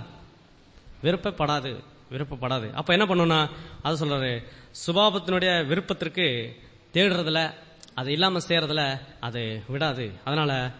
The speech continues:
நம்ம எடுக்கக்கூடிய பிரயாசங்கள் எதுக்கு அப்படின்னா, நம்முடைய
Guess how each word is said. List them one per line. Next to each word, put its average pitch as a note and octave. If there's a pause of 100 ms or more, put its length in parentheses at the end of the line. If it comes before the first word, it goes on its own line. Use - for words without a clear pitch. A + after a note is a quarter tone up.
(340)
நம்ம C#3+
எடுக்கக்கூடிய G3 (180)
பிரயாசங்கள் F#3 (540)
எதுக்கு G3
அப்படின்னா, D3 (360)
நம்முடைய F#3